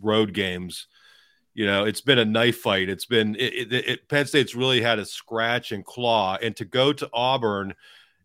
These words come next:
and, and blow out the Tigers was, it, it sure looks like a step in the development of the program.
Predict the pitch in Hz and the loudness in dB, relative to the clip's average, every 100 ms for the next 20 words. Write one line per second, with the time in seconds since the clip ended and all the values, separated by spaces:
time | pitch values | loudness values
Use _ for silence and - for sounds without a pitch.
0 | - 123 117 113 127 117 107 98 82 110 | -2 0 2 0 0 0 -2 -6 -6 0
1 | 120 123 117 123 110 95 - - 107 123 | 4 4 4 4 2 -2 -8 -14 -8 0
2 | 123 120 101 92 92 - _ _ 110 110 | 0 2 -2 -4 -8 -16 _ _ -4 -2
3 | 104 - _ _ _ 127 117 123 107 - | -2 -8 _ _ _ -2 0 0 -2 -8
4 | - 160 147 123 127 139 - 120 110 101 | -4 2 2 2 0 0 0 -2 -2 -6
5 | - - 127 123 - 107 92 101 87 107 | -8 -4 -2 -2 -4 -10 -6 -6 -2 -2
6 | 110 92 101 104 85 87 - 107 92 82 | -2 -6 -10 -12 -14 -18 -8 -6 -6 -8
7 | 73 | -16